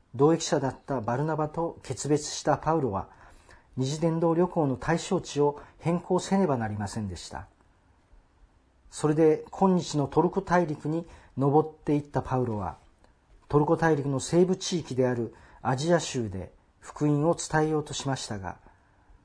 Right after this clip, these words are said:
聖霊がお許しになりませんでした。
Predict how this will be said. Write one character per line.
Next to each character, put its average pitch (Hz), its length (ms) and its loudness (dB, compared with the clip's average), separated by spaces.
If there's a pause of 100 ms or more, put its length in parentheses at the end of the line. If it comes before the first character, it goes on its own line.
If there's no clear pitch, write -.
(360)
聖 143 300 2
霊 139 200 6
が 151 320 0
お 123 160 0
許 123 100 -2
し - 220 -8
に 151 120 -2
な 120 100 -4
り 113 80 -4
ま 110 100 -6
せ - 120 -8
ん 101 100 -6
で 85 80 -10
し - 120 -14
た。 - 180 -18